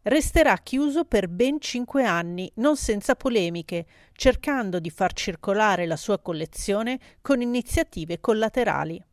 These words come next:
Negli Stati Uniti, infine, l'arrivo della seconda presidenza Trump ha comportato non pochi turbamenti anche in ambito museale, dato che il presidente ha dichiarato guerra alla cosiddetta cultura woke.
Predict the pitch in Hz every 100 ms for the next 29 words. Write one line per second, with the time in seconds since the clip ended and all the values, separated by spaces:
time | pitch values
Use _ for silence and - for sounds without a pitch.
0 | _ _ _ _ 220 294 330 294 - 226
1 | - 196 185 160 180 175 - 220 233 240
2 | - _ _ 240 330 277 202 175 175 175
3 | - 208 - 254 196 165 - 165 180 180
4 | 240 - 180 - 151 156 180 - 220 -
5 | _ - 254 349 311 339 - 185 160 208
6 | 233 320 - 254 - 285 277 240 240 220
7 | 170 170 - 190 - 285 302 294 330 -
8 | 320 302 180 196 220 269 240 214 240 202
9 | 147 151 165 - _ _ - 302 294 196
10 | 175 - 170 156 160 175 202 - 220 -
11 | 247 240 247 269 220 156 175 175 180 156
12 | 202 226 - 247 254 - 233 302 208 165
13 | - 156 123 - 302 294 - 160 180 247
14 | 214 156 - -